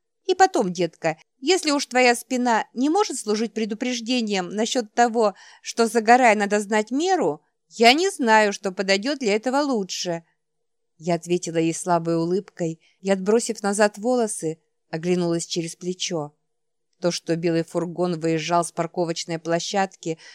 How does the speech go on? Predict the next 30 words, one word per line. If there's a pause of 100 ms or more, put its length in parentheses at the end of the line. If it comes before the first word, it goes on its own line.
чтобы
пуститься
за
мной
в
погоню, (360)
особого
удивления
у
меня
не
вызвало. (580)
Да
и
погоней (320)
в
полном
смысле
слова (120)
назвать
было
трудно. (400)
Во
всяком
случае, (300)
особой
спешки (100)
он
не
выказывал.